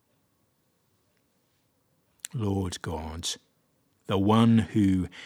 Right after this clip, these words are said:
is love in his very nature, help us to have love shot through everything that we do. In our family life,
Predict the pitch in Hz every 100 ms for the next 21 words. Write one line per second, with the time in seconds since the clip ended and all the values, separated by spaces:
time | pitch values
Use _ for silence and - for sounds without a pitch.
0 | - _ 120 104 - 117 123 123 113 -
1 | 113 107 101 95 - 101 110 117 110 107
2 | 90 78 - - 82 82 _ _ _ _
3 | _ _ _ _ _ _ _ _ - 120
4 | 113 110 - 101 90 107 98 101 110 117
5 | 110 - - 117 - - - - 87 82
6 | 78 - - - _ 127 104 113 - 117
7 | 92 92 - 95 80 82 69 78 _ _
8 | _ _ _ _ _ _ _ _ _ _
9 | _ _ _ _ _ _ _ _ _ -
10 | 107 95 87 - 90 87 82 78 76 80
11 | - - -